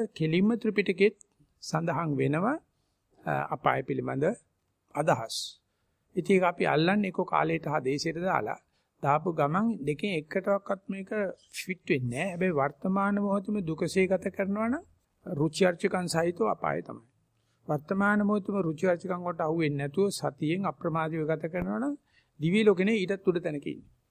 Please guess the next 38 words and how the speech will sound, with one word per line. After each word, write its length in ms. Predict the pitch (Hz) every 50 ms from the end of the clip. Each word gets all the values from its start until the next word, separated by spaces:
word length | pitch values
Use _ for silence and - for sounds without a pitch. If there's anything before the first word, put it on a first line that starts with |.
| _ _ _ _ -
ඒ 120 | - - 151
නිසා 240 | 156 151 160 160 165
වර්තමාන 480 | 151 139 135 - 160 147 147 151 147 143
මොහොතම 380 | 135 135 139 151 151 151 190
අපායක් 400 | 180 160 - - 151 147 151 156
කර 160 | - 165 156 151
ගැනීම 300 | 143 151 151 151 143 151
හෝ 240 | 147 147 160 190 247 - _ _ _ _ _ _ _ _ _ -
දිවි 160 | 156 143 160
ලෝකයක් 340 | 156 156 156 156 156 156 147
කර 160 | - - 151 156
ගැනීම 260 | 156 156 151 151 156
කියන්නේ 300 | 143 147 170 175 190 202
ක්ෂණ 280 | - - - 160 156 151 156
මාත්‍ර 360 | 156 156 160 160 - - - 175
වශයෙන් 340 | 170 165 - - 190 202 196
තදංග 420 | - - 151 143 147 156 156 156 156 147
වශයෙන් 300 | 151 147 - 165 170 185
අපාය 280 | 170 - - 147 147 147
විස්තර 300 | 139 135 - - 135 127
කරන 200 | - - 143 165
හැටි. 260 | 165 131 123 - - -
ඒකම 240 | - 160 160 165
තමයි 240 | 165 147 170 185 190
නිවන 240 | 170 151 147 147 147 143 _ _ _ _ _ _ _ -
විස්තර 240 | 151 - - 156 131
කරන්නේ 280 | 123 131 147 180 175
එහෙමයි. 240 | 160 175 151 104 92 _ _ _ _ _ _ _ _ _ _ -
ඊට 120 | 190 180 175
පස්සේ 340 | 160 160 156 147 - 262 233
කියන්න 200 | 226 190 208 202
පුළුවන් 260 | 185 208 233 233 214 175 143 127
දේශයක් 500 | 123 135 156 202 220 151 175 240 226 - -
වශයෙන් 260 | 214 185 175 208 196 185
අපාය 280 | 170 - - 175 170 170
කියලා 240 | 160 - 170 165 160
වෙනම 200 | 156 170 175 175 151
දේශයක් 500 | 139 156 175 185 180 - 170 147 -